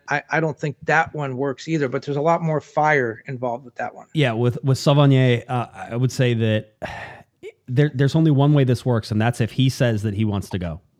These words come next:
Speaker 2: Right, he's
Speaker 1: To, to the Galaxy
Speaker 2: yeah.
Speaker 1: for this amount of money.
Speaker 2: For, yeah, like, he wants to, he wants to move.
Speaker 1: And,
Speaker 2: He, and
Speaker 1: and, and how, how does, how does a club, when they're fighting to get in the Europa spot, where Montpellier has not been in the, in, uh, continental tournament for a while that I know of, I don't think they have been.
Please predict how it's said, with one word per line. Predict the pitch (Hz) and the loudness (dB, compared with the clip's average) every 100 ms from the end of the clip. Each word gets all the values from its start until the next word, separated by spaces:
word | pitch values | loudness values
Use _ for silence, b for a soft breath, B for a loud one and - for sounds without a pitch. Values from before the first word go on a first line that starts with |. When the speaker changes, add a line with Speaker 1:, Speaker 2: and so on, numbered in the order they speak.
| _ | _
Speaker 2:
Right, | 107 101 107 | -8 -6 -10
he's | - 156 | 0 6
Speaker 1:
To, | 160 190 | 6 4
to | - | 2
the | 185 | 2
Galaxy | 156 160 147 - | 4 2 2 2
Speaker 2:
yeah. | 143 | 2
Speaker 1:
for | 151 | 2
this | 147 156 | -2 -4
amount | 143 | -4
of | 139 | -4
money. | 139 110 113 | -4 -6 0
Speaker 2:
For, | 170 156 | 0 2
yeah, | 139 127 | 0 -2
like, | 87 110 | -2 -2
he | - 156 | 4 4
wants | 151 147 | 4 0
to, | 165 | -2
he | 120 170 | 2 4
wants | 175 151 | 4 2
to | 156 | 4
move. | 147 | 4
Speaker 1:
And, | 143 131 - - | 4 0 -8 -2
Speaker 2:
He, | 127 | -2
and | - 131 | 0 0
Speaker 1:
and, | 240 - 254 | 2 2 2
and | 247 | 2
how, | 220 240 - | 2 2 -2
how | 202 | 0
does, | 285 277 | 0 -2
how | - 247 | 0 0
does | 294 247 | 0 -4
a | |
club, | 196 - 220 175 131 - | -8 -4 0 0 0 -4
when | 165 160 | -4 -2
they're | 160 | -2
fighting | - 190 196 | 0 0 0
to | |
get | 165 165 | 0 -2
in | |
the | 147 | -2
Europa | 139 151 151 135 | -2 -4 -4 -10
spot, | 139 135 | -8 -6
where | 143 B B B | -8 B B B
Montpellier | 180 175 175 160 147 | -2 0 2 4 2
has | 147 | 0
not | 156 156 147 | 0 -2 -4
been | 147 147 143 - | -4 -4 -6 -6
in | 143 | -4
the, | 139 - | -4 -4
in, | 160 143 - | -4 -4 -6
uh, | 147 131 127 | -4 -2 -2
continental | - 160 151 135 | -4 -4 -4 -2
tournament | - 139 - | -2 -4 -4
for | 139 | -6
a | |
while | 123 131 131 120 | -2 0 0 2
that | 131 | 2
I | 202 | 2
know | 151 120 | 2 -2
of, | 147 | -2
I | 143 | -4
don't | 143 - | -6 -8
think | 139 | -10
they | 123 | -6
have | 120 123 | -6 -6
been. | 143 | -8